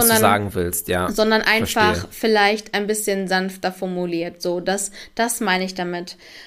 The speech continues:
Speaker 1: Weil, was bringt es dir, ne, wenn, wenn du dich gerade an irgendetwas erfreust, ich das aber total blöd finde, ähm, du es aber in, jetzt sowieso nicht mehr ändern kannst, ne, und es dich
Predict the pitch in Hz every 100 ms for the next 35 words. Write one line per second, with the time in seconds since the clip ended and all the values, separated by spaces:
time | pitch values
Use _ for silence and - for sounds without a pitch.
0 | - 208 208 208 208 - - 240 - 247
1 | 302 370 311 - - 214 202 220 254 277
2 | - 214 233 226 226 220 214 220 226 262
3 | - 226 226 214 226 254 - 226 226 -
4 | - 226 254 254 302 311 - 214 214 202
5 | 190 196 185 - 233 214 233 262 - 208
6 | 208 226 294 - - - - 202 208 208
7 | 202 - - _ 196 233 247 214 220 214
8 | 214 180 - 226 240 220 247 370 494 381
9 | 330 285 294 311 311 311 311 330 - 240
10 | 262 269 247 240 - 254